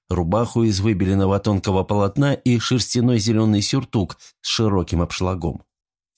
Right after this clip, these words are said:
Также он увидел серую жилетку с золотыми пуговицами. Венчали сей замысловатый наряд сапоги из тонкой, хорошо выделанной кожи.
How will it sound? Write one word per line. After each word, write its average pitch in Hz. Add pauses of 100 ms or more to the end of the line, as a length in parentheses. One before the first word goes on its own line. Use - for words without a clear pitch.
Также 127
он 127
увидел 120
серую 113
жилетку 117
с 104
золотыми 117
пуговицами. 78 (280)
Венчали 151
сей 143
замысловатый 120
наряд 127
сапоги 120
из 110
тонкой, 120
хорошо 104
выделанной 87
кожи. -